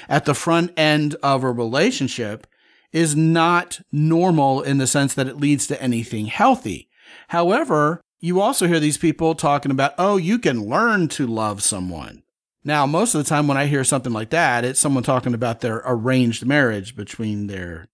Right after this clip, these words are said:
auntie and their uncles or whatever happened there in their culture. But a lot of people think, "All right, well, it's time for me to get married, and here's someone I can actually get along with. Eh, you know, I don't find them too sexually attractive. Matter of fact, I don't even really have any urge to make out with them, but they should be my wife or they should be my husband."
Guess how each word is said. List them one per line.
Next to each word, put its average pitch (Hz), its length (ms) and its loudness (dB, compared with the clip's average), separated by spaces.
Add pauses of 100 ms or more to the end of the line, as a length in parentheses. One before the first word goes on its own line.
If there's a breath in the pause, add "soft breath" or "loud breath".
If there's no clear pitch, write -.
(140)
auntie 117 320 -2
and 110 80 0
their 95 160 -4
uncles 110 400 -2
or 104 80 -6
whatever 104 340 -2
happened 127 460 0
there 110 240 0
in 107 80 0
their 104 140 -4
culture. 113 560 -2 (500 loud breath)
But 185 140 2
a 175 40 2
lot 170 220 0
of 339 180 -4
people 151 360 0
think, 147 340 0
"All 156 100 2
right, 175 240 2
well, 180 400 0 (200 loud breath)
it's 147 140 0
time 208 220 2
for 208 120 -2
me 185 160 4
to 160 100 2
get 151 220 0
married, 120 400 0
and 131 100 0
here's 175 180 2
someone 156 300 2
I 127 120 2
can 127 140 -2
actually 123 300 -4
get 113 140 -8
along 139 380 2
with. 135 280 0 (400 soft breath)
Eh, 190 160 2
you 185 160 4
know, 170 100 4
I 165 60 4
don't 160 220 0
find 151 220 4
them 139 100 2
too 143 160 0
sexually 131 440 0
attractive. 120 640 2
Matter 123 160 0
of 123 80 0
fact, 120 200 -2
I 127 40 2
don't 127 140 2
even 110 400 0 (120)
really 113 280 -4
have 117 180 0
any 110 160 0
urge 113 220 -2
to 104 80 -6
make 107 200 -4
out 143 160 2
with 117 140 -6
them, 95 160 -6
but 117 300 -4
they 208 180 0
should 190 200 -2
be 175 140 0
my 143 300 2
wife 123 400 -2
or 104 40 -10
they 135 140 -4
should 127 220 -6
be 123 100 0
my 113 160 0
husband." 104 440 -8